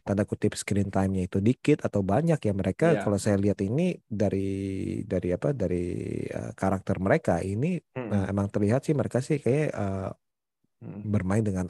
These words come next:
Speaker 1: all out sih menurut saya sih.
Speaker 2: Iya.
Speaker 1: Itu ya.
Speaker 2: Jadi memang semua pemain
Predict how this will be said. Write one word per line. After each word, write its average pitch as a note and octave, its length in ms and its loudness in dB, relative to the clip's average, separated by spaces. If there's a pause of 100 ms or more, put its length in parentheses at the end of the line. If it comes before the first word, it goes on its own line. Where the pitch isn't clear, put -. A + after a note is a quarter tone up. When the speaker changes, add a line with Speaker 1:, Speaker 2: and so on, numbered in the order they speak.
Speaker 1:
all A#2 160 4
out G#2+ 160 0
sih F2+ 240 -6
menurut F2+ 240 -10
saya F#2 240 -2
sih. G2 160 -6
Speaker 2:
Iya. E2 160 -10 (560)
Speaker 1:
Itu G#2 240 -4
ya. F2+ 240 -2 (640)
Speaker 2:
Jadi C#3 320 4
memang B2+ 240 2
semua C3+ 320 -2
pemain C#3+ 480 -2